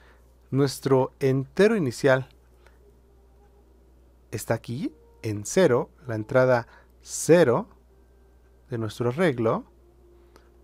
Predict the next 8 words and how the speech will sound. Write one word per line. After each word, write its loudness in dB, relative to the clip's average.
cuando 6
hagamos 2
este -2
otro, 2
pues -4
este -4
nuevo 2
arreglo 0